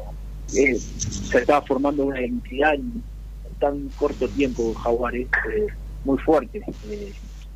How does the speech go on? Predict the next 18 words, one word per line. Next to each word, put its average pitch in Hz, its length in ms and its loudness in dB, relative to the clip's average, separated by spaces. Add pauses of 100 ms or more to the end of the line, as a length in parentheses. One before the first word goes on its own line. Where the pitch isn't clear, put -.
(160)
solamente 127 440 4
cuatro - 360 2
años 139 320 0
de, 120 100 0
de, 120 80 -4
de 120 440 -2
rugby 139 800 2 (380)
y, 123 40 -8
y 113 200 -6 (420)
corta 131 240 4
historia 147 480 6
y 110 220 0 (360)
la 110 120 2
verdad 123 100 4
que 123 120 0
se 117 80 -4
estaba 120 200 4
formando 117 640 2